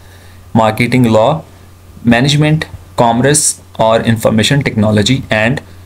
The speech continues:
diploma in commerce, uh, with English shorthand as a subject। I hope कि आप लोगों को, uh, समझ आ रही होगी। Next में, इसमें मैंने ख़ुद भी अप्लाई किया है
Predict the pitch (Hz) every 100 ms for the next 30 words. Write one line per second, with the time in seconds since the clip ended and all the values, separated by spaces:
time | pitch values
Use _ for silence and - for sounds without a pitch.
0 | - - - 113 117 - 127 135 135 123
1 | 120 113 113 143 131 - - - - 110
2 | 110 107 - - 131 139 - - 113 113
3 | 117 120 117 - 110 107 107 - - 110
4 | - 104 101 107 - - - - - -
5 | - - - - - - - - - -
6 | 104 107 117 - 117 123 120 127 127 123
7 | 123 110 104 107 117 117 113 117 127 127
8 | 131 131 143 - 143 135 131 135 127 127
9 | 139 131 139 127 120 120 123 123